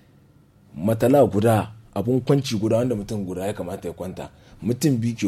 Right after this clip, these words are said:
kwana. Yanzu in ka ce ma guda kai ya kwan guda za ya kwana bisa, shi ina za ka kai shi kwanta?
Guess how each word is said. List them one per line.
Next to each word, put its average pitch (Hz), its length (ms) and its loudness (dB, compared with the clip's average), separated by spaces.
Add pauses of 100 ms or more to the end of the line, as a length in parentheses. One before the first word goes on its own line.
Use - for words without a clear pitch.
kwana. 82 380 -6 (420)
Yanzu 131 320 0
in 196 120 6
ka 196 120 10
ce - 380 -2 (400)
ma 104 160 2
guda 110 300 4
kai 143 180 6
ya 127 80 8
kwan 117 240 -2
guda 107 240 2
za 101 100 0
ya 101 100 0
kwana 101 320 -4
bisa, 104 340 -8
shi 180 220 -2
ina 147 140 2
za 123 100 2
ka 101 60 -4
kai 110 180 -4
shi 104 120 -4
kwanta? - 260 -8